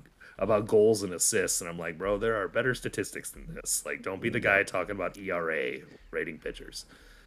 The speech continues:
Speaker 1: Um, anyway, it, I, I, you're, you're not wrong. Um, I struggle to worry about two,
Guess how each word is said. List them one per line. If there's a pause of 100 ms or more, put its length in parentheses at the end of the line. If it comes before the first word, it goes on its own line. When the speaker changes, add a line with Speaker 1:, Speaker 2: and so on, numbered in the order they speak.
(220)
Speaker 1:
Um, (1500)
anyway, (380)
it,
I, (180)
I, (180)
you're,
you're
not
wrong. (400)
Um, (1500)
I (180)
struggle
to (1120)
worry
about
two,